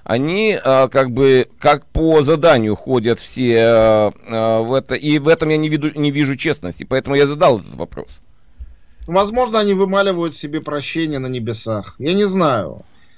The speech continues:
Speaker 2: Ну, то есть, это, это вопрос совести, это глубокий вопрос, и надо людям задавать его напрямую, что именно их влечет в церковь, или не задавать.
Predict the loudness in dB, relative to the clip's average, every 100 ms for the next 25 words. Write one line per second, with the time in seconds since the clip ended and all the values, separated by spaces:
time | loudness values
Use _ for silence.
0 | -20 -6 -4 2 2 2 -2 -4 -2 -4
1 | 0 -2 -2 -6 -6 -4 -4 -4 -6 -8
2 | -4 -2 0 -2 -2 -2 -4 -4 -6 -8
3 | -8 -4 -2 0 0 -4 -6 -8 -2 0
4 | 0 -2 -4 -4 -4 -4 -2 0 0 -2
5 | -6 -10 -4 0 0 -2 -6 -6 -8 -8
6 | -6 -4 -4 -4 -6 -6 -6 -2 0 0
7 | -2 -2 -4 -4 -4